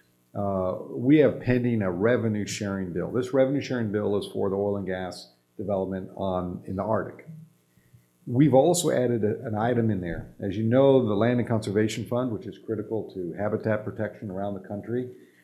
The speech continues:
uh, usually gets funded two seventy, three hundred million in the last couple of years 'cause some increase has been able to put in there.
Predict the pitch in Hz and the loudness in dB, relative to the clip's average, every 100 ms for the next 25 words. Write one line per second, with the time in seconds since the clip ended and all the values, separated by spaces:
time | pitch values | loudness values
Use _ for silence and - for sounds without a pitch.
0 | _ _ - 98 98 123 143 135 135 190 | _ _ -6 -4 -2 0 2 4 4 4
1 | 123 117 110 - 117 113 117 104 107 104 | 0 0 -2 -2 -4 0 0 0 -2 -2
2 | 101 - 113 104 104 98 98 101 95 92 | -4 -2 -2 0 -2 -2 -2 -4 -4 -4
3 | 92 - 90 92 92 87 95 - 98 87 | -4 -6 -8 -6 -6 -6 -10 -10 -8 -8
4 | 87 107 - 95 - - 98 87 85 - | -6 -6 -4 -6 -8 -8 -8 -6 -10 -6
5 | 95 110 90 82 | -4 -4 -4 -8